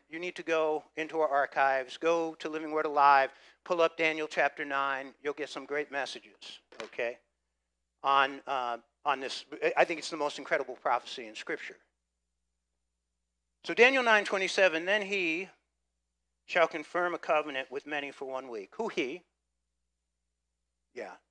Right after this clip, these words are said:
it, it's, it's the Antichrist. He makes a covenant, a treaty, a seven-year treaty with Israel, a peace treaty with Israel.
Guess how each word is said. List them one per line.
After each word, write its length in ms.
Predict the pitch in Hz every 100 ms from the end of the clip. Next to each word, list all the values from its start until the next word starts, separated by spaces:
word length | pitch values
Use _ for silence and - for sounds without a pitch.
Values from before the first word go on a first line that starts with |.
| -
it, 140 | 160 -
it's, 360 | 147 - - -
it's 200 | - 156
the 140 | 170 165
Antichrist. 760 | 143 117 - 110 - - - _ _ _ _ _ _ _ _ _ _
He 140 | 190
makes 600 | 175 190 220 240 - - - _ _ _ _ -
a 100 | 165
covenant, 680 | - 196 185 170 139 123 117 -
a 120 | 139
treaty, 640 | - - 208 185 117 101 _
a 100 | 123
seven-year 840 | - - 190 214 208 202 190 185 175
treaty 420 | - 185 175 139
with 240 | 135 147 -
Israel, 540 | 175 196 - 135 107 104
a 120 | 156
peace 320 | - - 226
treaty 400 | - - 151 127
with 200 | 123 123
Israel. 420 | 143 120 117 107